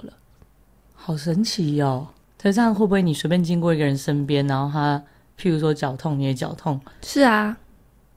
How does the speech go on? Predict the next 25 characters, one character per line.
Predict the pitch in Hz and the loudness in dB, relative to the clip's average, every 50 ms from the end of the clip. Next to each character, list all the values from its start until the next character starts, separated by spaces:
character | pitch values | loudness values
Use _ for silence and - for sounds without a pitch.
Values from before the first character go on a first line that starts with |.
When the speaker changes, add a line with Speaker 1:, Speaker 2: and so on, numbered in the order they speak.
| _ _ _ _ _ | _ _ _ _ _
Speaker 1:
其 | - - 240 | -6 -4 -4
实 | 233 262 247 233 220 214 208 208 | 0 2 4 6 8 8 8 6
共 | 214 254 240 226 | 4 2 2 2
感 | 202 196 180 175 | 2 0 0 0
人 | 170 170 170 170 170 170 180 190 - - - - - _ _ _ _ _ _ _ _ _ | 0 -2 -2 -2 -2 -4 -4 -6 -10 -14 -20 -20 -20 _ _ _ _ _ _ _ _ _
会 | - - 247 | -2 -2 -2
常 | 226 - 214 175 185 | 0 0 -2 -2 -2
常 | 208 - - 196 175 175 170 175 175 175 180 185 - 220 _ | -2 -4 -4 -2 -2 -2 -2 -2 -2 -2 -4 -4 -6 -6 _
感 | - 190 190 196 | -4 -2 0 0
染 | 226 220 190 180 | 0 0 0 0
到 | - 196 196 190 | 2 2 2 2
别 | 190 190 180 175 | 2 2 2 2
人， | 180 175 165 170 180 | 2 2 0 0 0
不 | - | -2
管 | 226 208 196 175 170 | 0 2 2 0 0
身 | 175 - 196 190 | 0 0 0 0
上 | 196 - 214 185 180 202 | 2 2 0 0 -2 -2
是 | - 180 180 180 | -2 -2 -4 -4
正 | 170 - - 220 185 170 | -4 -2 -2 -2 -2 -2
能 | 160 165 160 160 175 | -4 -4 -4 -4 -4
量 | 180 185 175 175 196 | -2 -2 -2 -2 -2
或 | 202 170 170 | 0 -2 -2
负 | - - 208 185 | -2 -2 -2 -2
能 | 170 170 156 147 156 | 0 -4 -6 -6 -6
量， | 170 175 165 170 | -4 -4 -4 -6